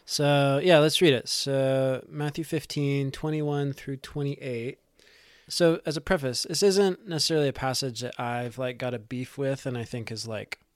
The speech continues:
you know, conservative interpretations of this passage are what's wrong with Christianity. Uh, but I think there are some issues here. There's some real concerns, uh, that Tara voiced that I totally understand and share. And then I think it'll be sort of a good case study for us to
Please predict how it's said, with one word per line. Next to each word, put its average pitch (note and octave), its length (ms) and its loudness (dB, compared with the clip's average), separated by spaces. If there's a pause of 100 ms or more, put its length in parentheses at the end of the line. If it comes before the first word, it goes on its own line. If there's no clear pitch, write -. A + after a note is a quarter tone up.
(380)
you A2+ 100 -8
know, G2+ 300 -10
conservative C3+ 580 2
interpretations A#2+ 800 -6
of G#2+ 100 -12
this A#2 160 -8
passage A#2 480 -6
are G#2+ 180 -8
what's A2 220 -10
wrong A#2 220 -4
with A#2 160 -10
Christianity. A#2 580 -8 (580)
Uh, A#2+ 380 2 (140)
but E3+ 400 10 (340)
I C#3+ 60 0
think D3 600 2 (140)
there C#3+ 240 4
are E3+ 60 6
some D#3 160 2
issues D#3+ 380 -2
here. A2+ 260 -4
There's A2+ 160 -4
some B2+ 160 -4
real C3+ 180 2
concerns, C3+ 1000 -2
uh, A2+ 580 -8
that A#2+ 180 -12
Tara A#2+ 260 -6
voiced B2 460 -2
that B2+ 180 -8
I A2+ 180 -8
totally A#2+ 580 -6 (100)
understand C#3 480 2
and B2 100 -2
share. F3 380 4
And C3 280 0
then C#3 160 4
I C#3 60 4
think C#3+ 240 -2
it'll C#3+ 140 2
be C#3 180 2
sort D3 220 2
of C3+ 80 0
a C3 40 -4
good C3+ 180 -2
case C#3 200 -2
study B2 300 -2
for A#2 200 -12
us A#2+ 220 -6
to A#2 300 -6